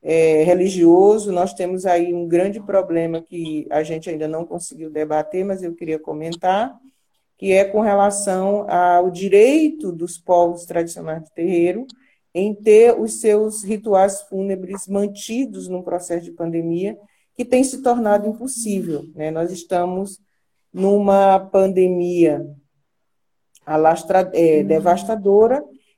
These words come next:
Speaker 1: e nós não temos tido condições,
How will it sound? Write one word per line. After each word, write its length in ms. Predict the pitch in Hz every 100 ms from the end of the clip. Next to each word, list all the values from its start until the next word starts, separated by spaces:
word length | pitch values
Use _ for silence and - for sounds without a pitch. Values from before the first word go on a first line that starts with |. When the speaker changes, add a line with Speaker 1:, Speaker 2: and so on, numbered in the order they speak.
| _
Speaker 1:
e 440 | 214 226 262 269 -
nós 400 | 202 208 220 240
não 200 | 233 262
temos 440 | 254 233 240 262
tido 260 | - 226 226
condições, 880 | - 226 240 - 208 196 208 190